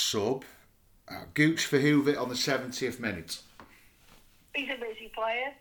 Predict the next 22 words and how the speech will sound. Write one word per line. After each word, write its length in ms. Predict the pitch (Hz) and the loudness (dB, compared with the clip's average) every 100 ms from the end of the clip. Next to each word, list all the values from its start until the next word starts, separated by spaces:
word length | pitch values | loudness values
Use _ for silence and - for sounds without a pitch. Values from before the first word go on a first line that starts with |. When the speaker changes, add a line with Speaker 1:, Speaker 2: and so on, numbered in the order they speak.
| _ 214 | _ -10
Speaker 2:
I 60 | |
think 240 | 208 220 208 | -8 -10 -10
he 100 | 208 | -10
should 200 | 226 - - | -8 -8 -6
start 340 | 220 208 208 | -4 -2 -4
at 120 | 214 | -10
the 80 | 214 | -8
moment. 360 | 208 208 147 - _ - | -6 -6 -8 -16 _ -12
I 60 | 202 | -10
think 260 | 233 220 196 - _ _ - | -6 -8 -8 -18 _ _ -10
he 80 | 220 | -8
will 160 | 214 - | -8 -4
always 320 | 240 233 226 220 | -4 -4 -6 -8
give 120 | 208 | -8
you 120 | 208 220 | -8 -6
energy 340 | 214 208 208 - | -6 -6 -12 -6
like 220 | 208 190 | -4 -4
Lloris. 320 | 202 196 226 254 - _ _ _ _ | -4 -8 -10 -12 -20 _ _ _ _
He'll 100 | 202 | -6
always 380 | 214 240 233 220 - | -4 -4 -4 -10 -12
be 120 | 220 214 | -12 -6
dangerous, 460 | 214 220 214 240 | -6 -6 -10 -12